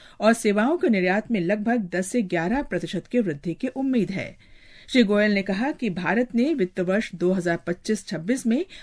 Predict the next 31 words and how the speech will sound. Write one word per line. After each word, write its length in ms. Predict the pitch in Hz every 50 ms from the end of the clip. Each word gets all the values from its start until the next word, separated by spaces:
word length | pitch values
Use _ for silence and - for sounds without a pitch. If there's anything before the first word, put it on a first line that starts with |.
| - - -
आठ 200 | 214 226 269 277
सौ 160 | - 339 349
तिरसठ 420 | 349 - 220 196 202 208 - 277 240
अरब 280 | - 196 190 190 180 165
डॉलर 280 | 170 160 165 190 226
का 160 | 247 - 233 240
अब 220 | - - 185 - - _
तक 140 | 269 277 277
का 120 | - 175
सबसे 540 | - - - - 277 269 - - - 185 - -
अधिक 320 | 190 196 180 196 180 - 175
निर्यात 400 | 180 190 202 196 156 147 - - -
किया 220 | - 220 202 165 143
है। 260 | 143 170 131 82 - - - - - - - - - - - - - - - - - - - - - - - - - - - - -
वित्त 260 | 208 240 302 294 - 359
मंत्री 400 | 311 302 320 330 - 370 392 403
निर्मला 460 | 285 208 208 214 226 254 285 320 349
सीतारामन 600 | 349 - 233 208 226 214 196 185 175 175 190 262
और 240 | 381 - 220 208 202
फ्रांस 440 | 196 - - 202 214 247 285 294 -
के 180 | - - 277 269
वित्त 260 | 208 190 185 - -
मंत्री 400 | 170 196 226 226 214 226 247 277
होला 340 | 269 196 185 185 196 214 220
लेस्क्यूर 560 | 185 165 170 170 - - - 233 202 202 294 - - - - - -
ने 100 | 214 240
कल 180 | - 254 254
फ्रांस 420 | 233 - 220 208 233 269 277 - -
में 260 | 254 262 277 294 254 190
भारत 360 | 180 185 180 214 269 302 -
फ्रांस 380 | 240 - 196 202 220 226 -